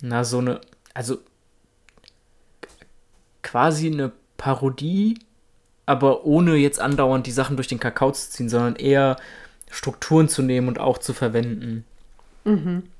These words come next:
Speaker 1: Ja.
Speaker 2: Okay.
Speaker 1: Ja. Und ja. Aber also es ist halt natürlich, äh, mediumübergreifend, also es ist,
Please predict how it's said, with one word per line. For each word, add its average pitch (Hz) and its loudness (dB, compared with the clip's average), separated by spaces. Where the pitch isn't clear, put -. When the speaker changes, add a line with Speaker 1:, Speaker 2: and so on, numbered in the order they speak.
Speaker 1:
Ja. 110 -8
Speaker 2:
Okay. 190 -6
Speaker 1:
Ja. - -8
Und 120 0
ja. - -8
Aber 127 2
also 127 -2
es - -8
ist - -10
halt 135 0
natürlich, - -2
äh, - -8
mediumübergreifend, 131 0
also 123 -4
es 120 -10
ist, - -12